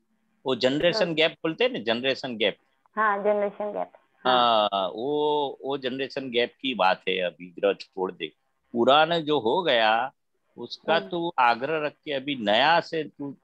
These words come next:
Speaker 1: अभी तू वो, उसका अभिग्रह मत रख।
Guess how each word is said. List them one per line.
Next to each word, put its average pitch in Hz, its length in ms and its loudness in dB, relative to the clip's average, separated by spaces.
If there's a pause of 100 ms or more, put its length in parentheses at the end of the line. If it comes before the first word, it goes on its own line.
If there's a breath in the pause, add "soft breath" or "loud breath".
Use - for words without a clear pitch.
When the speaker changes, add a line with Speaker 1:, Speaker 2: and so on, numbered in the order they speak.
(360)
Speaker 1:
अभी 101 420 0
तू 170 120 -4 (540)
वो, 123 400 -4
उसका 131 400 2
अभिग्रह 139 640 2
मत 104 240 -2 (100)
रख। 78 80 -14